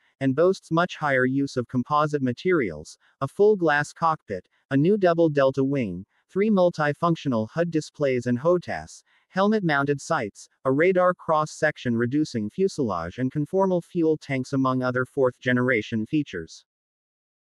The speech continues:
While the J ten is today in production for the P L A Air Force as a lightweight single-engine fighter, the J seven G can be categorized as a very light fighter, a kind of aircraft the P L A appears set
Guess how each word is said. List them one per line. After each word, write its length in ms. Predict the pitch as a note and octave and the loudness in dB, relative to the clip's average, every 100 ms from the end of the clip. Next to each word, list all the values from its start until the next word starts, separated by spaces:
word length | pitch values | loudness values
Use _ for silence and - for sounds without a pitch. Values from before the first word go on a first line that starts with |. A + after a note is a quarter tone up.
| _ _ - | _ _ -6
While 320 | D#3+ F3+ A#3 | 2 4 4
the 100 | G#3+ | 4
J 280 | D3 D3+ D3+ | 4 2 2
ten 320 | - C#3+ C3 | 0 0 2
is 100 | A#2+ | 0
today 420 | - C3+ C#3 C#3 | -2 0 2 2
in 140 | C3+ C3 | 0 0
production 580 | D3 D#3+ F#3 - G2 | 0 0 0 -4 -4
for 140 | F#2+ C3 | -2 -2
the 80 | B2+ | -4
P 280 | - G3+ | -2 2
L 180 | G3 E3+ | 4 4
A 220 | C#3+ C#3 | 2 0
Air 200 | C3 G#2 | -2 -2
Force 460 | G2 - D#3 C3 - | -4 -2 0 0 -2
as 100 | A#2 | -2
a 60 | B2+ | 0
lightweight 520 | C3+ E3 F3+ E3 D#3+ | 2 0 0 -2 -2
single-engine 760 | - D3+ C3 B2+ B2+ B2 A#2+ | 0 0 2 0 0 0 -2
fighter, 420 | A#2 D3 C3 E2 - _ _ C3+ | 0 -2 -2 -6 -14 _ _ -4
the 80 | |
J 240 | C3+ E3 G3+ | 0 2 2
seven 400 | - F#3 F3 E3 | 2 2 2 2
G 240 | D3 D3 | 2 0
can 140 | - C#3 | 0 -2
be 120 | C3+ | -2
categorized 800 | - D#3+ D#3+ B2 G#2+ F2+ F2 - | -2 -2 -2 0 -2 -2 -6 -6
as 140 | A#2 | -4
a 120 | A#2 A#2 _ _ | -4 -6 _ _
very 320 | C3+ D#3 F#3 G3 | -2 2 2 2
light 320 | E3 B2 G2+ _ _ _ _ | 2 0 -6 _ _ _ _
fighter, 460 | - G3 G3+ G2 D#2+ _ - | -2 0 0 -2 -10 _ -14
a 80 | D3+ | -10
kind 300 | - G3 G3 | -2 0 0
of 100 | F3+ | 2
aircraft 540 | D#3+ D#3+ - A#2 A2+ | 2 2 0 -4 -2
the 80 | C3+ | -4
P 260 | - F3 E3+ | -2 0 2
L 180 | D#3 | 2
A 180 | D3 C#3 | 0 0
appears 440 | C3 - C#3 G2+ - | -4 -4 -2 -2 -4
set 240 | - E3 | -2 -2